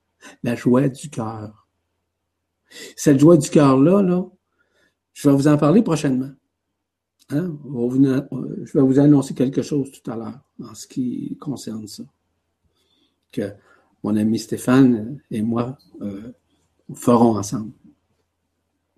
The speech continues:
Nos dualités, on doit les briser. Les briser comment ? En étant drastique,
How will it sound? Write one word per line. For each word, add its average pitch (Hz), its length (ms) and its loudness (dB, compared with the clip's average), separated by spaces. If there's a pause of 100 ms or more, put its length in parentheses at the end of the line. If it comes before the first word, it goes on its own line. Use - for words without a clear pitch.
(1300)
Nos 160 140 6
dualités, 165 800 4 (720)
on 127 80 0
doit 135 160 4
les 135 100 6
briser. 120 540 -2 (800)
Les 123 100 0
briser 147 360 2
comment ? 117 320 -4 (500)
En 135 120 8
étant 165 240 6
drastique, - 680 0